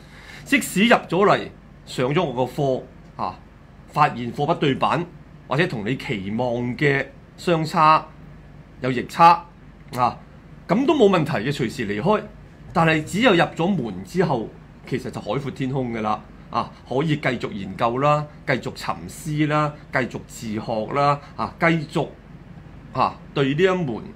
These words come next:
啊，天人之學，啊，作為終身嘅研究。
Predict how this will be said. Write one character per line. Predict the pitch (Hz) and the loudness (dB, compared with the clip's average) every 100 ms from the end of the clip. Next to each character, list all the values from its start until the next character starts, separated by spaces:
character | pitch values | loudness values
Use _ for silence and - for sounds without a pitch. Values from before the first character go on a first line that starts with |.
| - - - - | -20 -20 -20 -8
啊， | 113 - | -8 -4
天 | - 196 | -2 0
人 | 147 90 | 0 -4
之 | 95 156 147 | -6 -4 -2
學， | 123 - - - | -2 -6 -14 -14
啊， | - 85 - - - - - - | -10 -10 -12 -20 -20 -20 -12 -6
作 | - | -4
為 | 104 - | -6 -2
終 | 185 160 160 | 0 0 0
身 | 180 143 135 | 0 0 0
嘅 | |
研 | 117 98 87 85 | -2 -4 -8 -10
究。 | - 107 | -6 -6